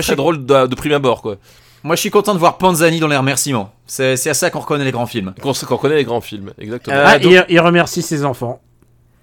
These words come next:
Speaker 1: Voilà. Merci aux auditeurs qui ont tenu jusqu'ici. Euh, merci à vous les gars d'avoir,
Speaker 3: On a
Speaker 1: euh,
Speaker 3: passé
Speaker 1: subi
Speaker 3: un
Speaker 1: ça
Speaker 3: bon
Speaker 1: avec
Speaker 3: moment.
Speaker 1: moi.
Speaker 3: Je pense
Speaker 1: C'était
Speaker 3: qu'il y aura pas de bonus pour le <laughs> Patreon là-dessus. Je pense que
Speaker 1: C'était
Speaker 3: tout... on a tout donné là.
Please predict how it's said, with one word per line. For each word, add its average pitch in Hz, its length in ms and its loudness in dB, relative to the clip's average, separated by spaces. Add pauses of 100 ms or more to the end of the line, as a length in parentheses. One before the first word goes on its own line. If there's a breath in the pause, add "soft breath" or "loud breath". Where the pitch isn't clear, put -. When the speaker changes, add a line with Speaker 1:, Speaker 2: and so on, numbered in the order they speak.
(360)
Speaker 1:
Voilà. 131 480 2 (320)
Merci 190 580 2 (100)
aux 170 180 0
auditeurs 170 380 0
qui 170 100 -6
ont 156 80 -2
tenu 165 180 -6
jusqu'ici. 156 760 -4 (560)
Euh, 135 340 2
merci 151 300 0
à 160 40 2
vous 147 120 -4
les 151 120 0
gars 151 160 2
d'avoir, 135 300 2
Speaker 3:
On 185 40 4
a 196 60 6
Speaker 1:
euh, 190 40 4
Speaker 3:
passé 208 200 4
Speaker 1:
subi 220 80 2
Speaker 3:
un 208 80 6
Speaker 1:
ça - 80 4
Speaker 3:
bon 202 60 8
Speaker 1:
avec 208 100 6
Speaker 3:
moment. 202 160 6
Speaker 1:
moi. 180 280 8 (320 soft breath)
Speaker 3:
Je - 120 -8
pense 226 180 6
Speaker 1:
C'était 370 120 -2
Speaker 3:
qu'il 254 80 4
y - 20 8
aura 214 200 6
pas 226 160 6
de 202 60 0
bonus 214 400 4
pour 190 160 6
le 175 80 8
<laughs> - 0 -
Patreon 196 580 8
là-dessus. 190 460 6
Je 202 340 4
pense 214 120 0
que 180 60 2
Speaker 1:
C'était 180 340 4
Speaker 3:
tout... - 40 -12 (160 loud breath)
on 196 120 4
a 208 100 8
tout 240 160 0
donné 208 300 6
là. 120 240 4